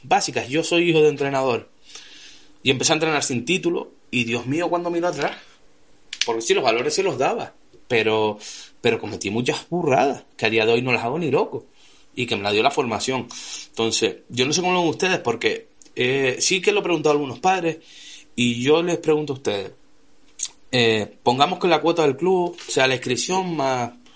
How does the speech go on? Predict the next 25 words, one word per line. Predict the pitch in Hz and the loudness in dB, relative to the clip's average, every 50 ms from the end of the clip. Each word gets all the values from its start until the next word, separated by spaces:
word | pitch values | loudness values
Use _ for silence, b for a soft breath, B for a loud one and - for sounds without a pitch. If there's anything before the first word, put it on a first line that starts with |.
| - - | -16 -6
quince, | - 143 139 131 113 - 113 | -4 -2 -2 0 0 -2 0
veinte | 113 120 127 120 123 | 0 0 0 0 0
euros. | 113 104 - - - - - - B B B B B B B B B B B B B B B B | 0 0 -2 -6 -8 -10 -20 -20 B B B B B B B B B B B B B B B B
Si | - - 127 | -2 0 0
a | 120 | 0
ustedes | 120 123 156 165 185 175 | 2 4 4 4 4 2
viene | 190 196 190 185 | 0 0 0 0
alguien | 180 175 180 175 | 0 0 0 0
del | 170 165 - | 0 0 -2
club | - - 110 101 101 - - - - - | -2 -2 -4 -4 -4 -6 -16 -20 -20 -14
y | - 104 107 | -6 0 2
le | 110 110 | 2 2
dicen, | 107 104 107 104 | 2 -2 -6 -4
"Miren, | 120 147 143 113 92 - B B B B B B B B B B B B B - - - - - - - - - - | -2 -2 -2 -2 -4 -6 B B B B B B B B B B B B B -20 -20 -20 -20 -20 -20 -20 -18 -6 2
para | - - 107 113 110 | 2 4 4 4 2
poder | - 113 117 123 - - | 4 4 4 4 4 0
tener | 170 160 165 | 0 -2 0
un | 170 170 | 0 0
entrenador | 160 156 147 151 143 143 143 143 143 131 | -2 -2 -2 0 0 2 0 0 0 -2
titulado, | 135 131 120 127 120 120 123 120 110 107 104 101 107 | -4 -4 -2 0 2 4 4 4 2 0 -6 -10 -8
con | 110 113 | -6 -6
unos | 120 120 | -6 -4
conocimientos, | 123 135 127 123 117 - 113 110 113 117 117 113 104 95 101 95 | -4 -4 -4 -4 -4 -4 -4 -2 0 0 0 0 -2 -8 -12 -14
con | 101 101 101 98 | -14 -14 -10 -8
tal, | 104 104 101 | -8 -8 -8